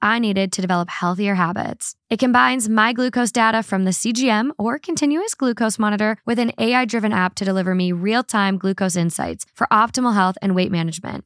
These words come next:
Right now, Signos has an offer exclusively for our listeners. Go to signos dot com, that's S I G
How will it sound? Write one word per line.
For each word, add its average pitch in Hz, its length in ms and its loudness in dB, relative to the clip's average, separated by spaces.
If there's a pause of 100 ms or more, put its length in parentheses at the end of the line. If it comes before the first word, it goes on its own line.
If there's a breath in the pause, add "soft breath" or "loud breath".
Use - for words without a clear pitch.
(100)
Right 247 220 0
now, 226 240 2
Signos 226 400 -2
has 202 200 0
an 202 60 2
offer 190 220 0
exclusively 262 960 -2
for - 240 0
our 220 340 4
listeners. 220 840 0 (100)
Go 247 160 2
to 220 180 0
signos 277 580 -2
dot 226 260 2
com, 175 460 0
that's 185 300 -2 (100)
S 196 200 0
I 269 120 2
G 240 400 -2